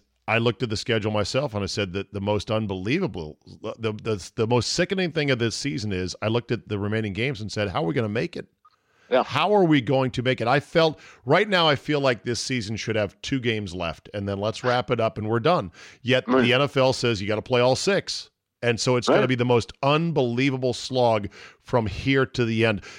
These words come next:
Speaker 1: The home crowds continue to be apocalyptically bad
Speaker 2: Yeah.
Speaker 1: and alarming beyond belief. And the prices to get in have become so laughable. Nine dollars and fifteen cents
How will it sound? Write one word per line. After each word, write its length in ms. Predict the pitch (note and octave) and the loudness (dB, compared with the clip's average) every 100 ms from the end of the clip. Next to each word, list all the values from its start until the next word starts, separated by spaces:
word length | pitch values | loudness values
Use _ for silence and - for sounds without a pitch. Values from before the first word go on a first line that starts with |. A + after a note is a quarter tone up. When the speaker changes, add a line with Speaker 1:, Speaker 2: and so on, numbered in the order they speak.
| - | -12
Speaker 1:
The 380 | B2+ D3 C#3 C3+ _ _ - | 0 2 2 0 _ _ -12
home 340 | G2 D3 F#3 | 0 2 2
crowds 560 | E3 D#3 C3+ A#2+ B2 - | 2 2 4 4 0 -6
continue 880 | - - G#2+ - - D#3+ F3+ D3+ A2+ | -8 -6 -6 -8 -4 0 2 2 0
to 180 | - | -4
be 300 | F2+ D#2+ B1+ _ _ _ _ _ - | -6 -6 -10 _ _ _ _ _ -4
apocalyptically 1200 | B2+ - C3+ C3 - B2+ C3+ C#3 - D3+ C3+ C3 | -2 -2 -2 -2 0 2 2 0 -2 -4 -2 -4
bad 320 | A2 F2+ C#2+ - _ _ _ _ _ | -2 -4 -4 -10 _ _ _ _ _
Speaker 2:
Yeah. 120 | F#2 | -4
Speaker 1:
and 160 | B2+ B2 | 0 2
alarming 640 | A#2+ A#2 C3 C#3+ C#3+ C#3 | 2 2 4 4 2 0
beyond 420 | B2 B2 A#2+ A#2 | 0 0 0 0
belief. 440 | A2 G2 F2 - _ _ _ _ - - _ | -2 -4 -6 -12 _ _ _ _ -20 -20 _
And 200 | C3 C3 | 0 2
the 40 | B2+ | 0
prices 640 | - - D3+ E3 E3 C#3 | -2 2 2 4 2 2
to 120 | D3 | 0
get 220 | A#2+ C#3 | 2 4
in 280 | C3+ B2 A2+ A2+ _ - | 4 2 0 -6 _ -6
have 200 | A#2 B2+ | -2 0
become 360 | A2 A2 C3+ B2 | -2 0 0 0
so 280 | - - D3 | -2 0 2
laughable. 680 | C3+ B2 B2+ - F2+ C2+ - _ _ _ - | 2 0 -2 -4 -6 -8 -16 _ _ _ -10
Nine 540 | G#2 A#2 C3 E3 F3+ | -4 0 2 2 2
dollars 580 | D3+ C#3 C#3 C3+ C3 - - | 2 2 2 0 0 -4 -6
and 180 | A2+ G2+ | -6 -6
fifteen 640 | - C#3 - - C3 A#2 | -4 -6 -6 -6 -4 -4
cents 540 | - C3 A#2+ - - | -2 -2 -2 -6 -12